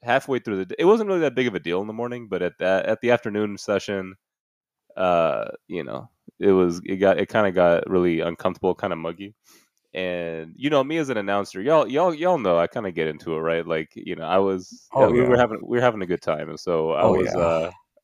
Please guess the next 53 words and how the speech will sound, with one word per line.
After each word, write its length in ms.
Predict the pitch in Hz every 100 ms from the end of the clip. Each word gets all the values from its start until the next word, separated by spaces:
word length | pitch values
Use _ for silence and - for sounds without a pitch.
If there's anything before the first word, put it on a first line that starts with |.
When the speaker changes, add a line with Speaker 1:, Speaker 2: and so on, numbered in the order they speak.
| -
Speaker 1:
we 120 | 107 117
had 120 | 104 -
pizza 300 | 151 - 101
for 240 | - 85
lunch, 380 | 85 135 131 95
and 140 | 85
so 120 | 85 87
there 120 | 92
was 100 | 87
these 200 | 87 - _ _ -
empty 240 | 113 -
pizza 260 | - 135 98
boxes, 480 | 78 78 - 78 - _ _ _ _ _ _
you 120 | - 87
know, 100 | 80
so 100 | 87
my 120 | 101
mind 260 | 120 98 92
goes 200 | 87 87
to, 120 | - 85
"Well, 360 | 90 87 85 _ _ _ _ _ _ _ _ _ _ _
I'm 100 | 113
gonna 140 | 113 98
take 200 | 113 101
one 80 | 92
of 40 |
these 100 | 85
boxes, 600 | - 117 127 - 85 - -
cut 240 | - 110
it, 200 | 90 -
and 120 | - 90
I'm 100 | 90
gonna 120 | 87
make 140 | 85
a 60 | 85
fan 260 | - 98 95
for 100 | 80
myself," 440 | 78 - 78 -
right? 240 | 90 92 - _
'Cause 120 | 90
it's 120 | 80
hot 200 | - 101
as 100 | 85 -
hell. 320 | 92 80 269 - 311 -
I'm 80 | 190
making 200 | 302 170
a 20 |
little 160 | 160 -
fan 140 | 143 156
for 120 | 311
myself. 280 | - 302 254
But 100 | 269 -
then 240 | 370 359